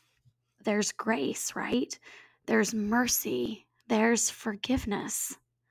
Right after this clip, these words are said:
He is such a good God. He's such a loving Father.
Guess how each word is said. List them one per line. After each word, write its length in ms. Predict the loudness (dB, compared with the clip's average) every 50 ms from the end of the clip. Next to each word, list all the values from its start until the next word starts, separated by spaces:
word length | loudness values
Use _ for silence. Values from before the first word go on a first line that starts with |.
| _ _ _ _ _ _ _ _ _ _ _ _ _ _ _
He 340 | 0 4 6 8 8 8 6
is 100 | 4 2
such 480 | 2 0 2 2 2 2 2 2 0 0
a 120 | 0 0
good 480 | 0 -2 -2 0 2 2 2 2 0 -2
God. 480 | -2 0 2 2 2 2 0 -2 -4
He's 180 | -6 -6 -4 -2
such 300 | -2 0 0 0 4 6
a 80 | 6 6
loving 560 | 6 8 8 8 8 8 8 6 6 6 4
Father. 800 | 2 4 6 6 8 10 10 8 8 6 4 2 2 0 -2